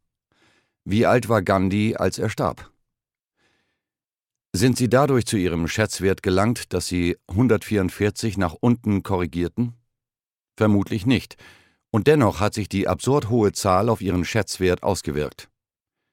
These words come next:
Ich vermutete, dass Ankerung ein Fall von Suggestion ist. Wir benutzen dieses Wort, wenn uns jemand allein dadurch, dass er uns etwas ins Bewusstsein ruft, dazu bringt, dieses etwas zu sehen, zu hören oder zu spüren.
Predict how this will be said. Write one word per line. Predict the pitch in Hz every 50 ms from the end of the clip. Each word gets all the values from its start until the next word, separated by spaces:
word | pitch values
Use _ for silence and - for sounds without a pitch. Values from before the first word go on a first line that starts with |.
| _ _ _ _ _ _ _ _ _ _ _ -
Ich | 120 113 -
vermutete, | 120 120 131 151 156 - 139 127 - 131
dass | 104 110 101 - - - -
Ankerung | 123 127 139 127 135 120 110 123 120 80
ein | 92 101 95
Fall | - - 113 117 110 104
von | - - 101 98 95 92 87 - -
Suggestion | 95 90 107 92 101 95 - - - - 139 110 85 67
ist. | 50 62 - - - - - _ _ _ _ _ _ _ _ _ _ _ _ _ _ _ _ _ _ _
Wir | - 98 101 92
benutzen | 95 98 113 117 - - 117
dieses | 101 104 95 87 92 - 87
Wort, | 92 101 107 117 - - - - - - _ _
wenn | - 98 104
uns | 101 92
jemand | 107 110 107 101 95 -
allein | 95 98 101 104 101 98 85
dadurch, | 98 95 98 95 110 120 123 -
dass | - 107 98 -
er | 98 80
uns | 82 90 90 -
etwas | - - - - 92 -
ins | 95 92 80 - -
Bewusstsein | - 90 85 107 120 117 - - 90 85 85 85
ruft, | 76 90 104 101 - - - - -
dazu | 92 87 - 92 78
bringt, | - 95 113 120 120 - - - - - - _ _ _ _ _ -
dieses | 82 87 104 107 104 107 - -
etwas | - 104 101 - - 104 95 -
zu | - - 110
sehen, | 87 80 95 98 101 107 123 127 117 - -
zu | - 95 87 87
hören | 104 101 95 95 101 107 107 -
oder | 90 98 107 101
zu | - 120
spüren. | 110 - - 107 82 73 78 58 -